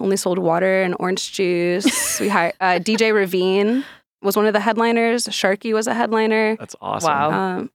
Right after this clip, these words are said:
Speaker 1: yeah, we were booking, like, not that big of D Js, but, like, you know, we
Speaker 3: Names.
Speaker 1: usually have, like, one headliner at these raves,
Speaker 2: Mm.
Speaker 3: Yeah.
Speaker 1: one or two.
Speaker 3: How did you even get into that zone of dance music?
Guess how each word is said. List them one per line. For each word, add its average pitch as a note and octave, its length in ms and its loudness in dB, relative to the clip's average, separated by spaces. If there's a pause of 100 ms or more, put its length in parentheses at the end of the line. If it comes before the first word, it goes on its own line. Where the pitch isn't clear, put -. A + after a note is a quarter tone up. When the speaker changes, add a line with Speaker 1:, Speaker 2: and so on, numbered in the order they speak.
(120)
Speaker 1:
yeah, D#4 160 2
we C4 80 2
were D#4 80 2
booking, G#3 480 0 (300)
like, F3+ 180 -4 (500)
not A#3 340 0 (100)
that G3 360 0
big F#3 220 0
of A3 300 -2
D A#3+ 160 -4
Js, C4+ 420 0
but, - 140 -2
like, F3+ 420 -2 (460)
you A#4+ 100 2
know, A#3 160 4
we - 120 2
Speaker 3:
Names. C#4 100 2
Speaker 1:
usually D4 260 2
have, A#3+ 180 2
like, A3 180 0
one F3 380 0
headliner E3 460 2
at D#3+ 160 -2
these D#3+ 180 -4
raves, D#3+ 680 -2
Speaker 2:
Mm. A2+ 160 0
Speaker 3:
Yeah. F3 160 2
Speaker 1:
one - 80 0
or E3+ 60 -2
two. E3+ 440 -2
Speaker 3:
How C4 120 2
did D#4+ 120 0
you F#4+ 120 4
even D4 240 2
get G3+ 180 0
into E3+ 680 2 (680)
that E3 320 0
zone D#3 260 0
of D3 80 -6
dance D3 280 -6
music? - 440 -4